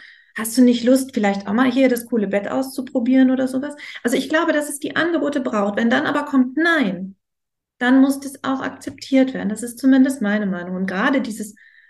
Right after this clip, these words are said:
Übernachten-Thema ist jetzt ein ziemlich großer Sprung, finde ich zumindest. <laughs> Aber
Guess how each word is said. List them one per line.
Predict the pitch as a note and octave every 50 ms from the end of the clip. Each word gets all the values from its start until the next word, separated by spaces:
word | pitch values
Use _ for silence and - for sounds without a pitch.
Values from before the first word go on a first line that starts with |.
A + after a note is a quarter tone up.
| _ -
Übernachten-Thema | G#3+ F#3+ G3+ F#3+ G3 A#3+ C4+ - - C#4 C4 C4 A#3+ G3+ -
ist | G3 -
jetzt | G3+ F#3+ - G3+
ein | G3 G3
ziemlich | - G#3+ G#3 G3+ G3+ G3+
großer | - - F#3 F#3 F3 D#3+
Sprung, | - - - A3 C4+ F4 F4+
finde | - - F#3+ F3+ F#3
ich | - A#3 C4+ -
zumindest. | - - E4 C#4+ C4 - - - - _
<laughs> | _ - -
Aber | - B3+ C4+ C4